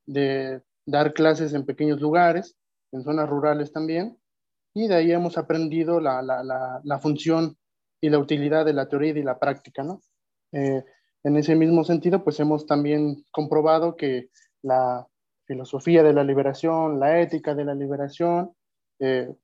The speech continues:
funcionan, y no, no solamente funcionan por su normatividad, sino funcionan porque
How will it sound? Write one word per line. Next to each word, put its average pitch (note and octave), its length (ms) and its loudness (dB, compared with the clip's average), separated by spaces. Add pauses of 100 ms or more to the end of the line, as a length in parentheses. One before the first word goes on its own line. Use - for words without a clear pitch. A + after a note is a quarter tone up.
(200)
funcionan, F#3 720 2 (680)
y F3+ 220 0
no, G3 240 2
no G#3+ 180 2
solamente G3 320 -2
funcionan F#3+ 400 -4
por E3+ 140 -4
su C#3+ 120 -8
normatividad, D3 600 -2
sino C#3+ 240 -8
funcionan D3+ 460 -2
porque C#3 320 -4